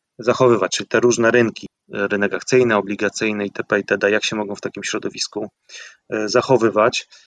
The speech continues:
No i, e, z jednej strony, jak chcemy sobie popatrzeć wstecz, no to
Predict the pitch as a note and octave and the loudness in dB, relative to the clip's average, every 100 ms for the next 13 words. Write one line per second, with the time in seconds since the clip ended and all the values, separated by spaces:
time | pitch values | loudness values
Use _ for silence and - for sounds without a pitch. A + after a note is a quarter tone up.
0 | - D3+ E3+ D#3+ D3+ - D3 C#3 C#3 C#3 | 0 2 4 4 2 0 2 4 4 2
1 | B2 - - C#3 C#3+ C3 C#3 C3 - C#3 | -2 -4 0 0 2 0 2 2 0 -2
2 | C3 B2 B2+ A#2+ C3 C3 B2+ - - - | -2 -4 -4 0 0 2 0 -2 -6 0
3 | A#2+ B2 - A#2 G#2 - G#2+ | 2 4 0 -4 -6 -4 -4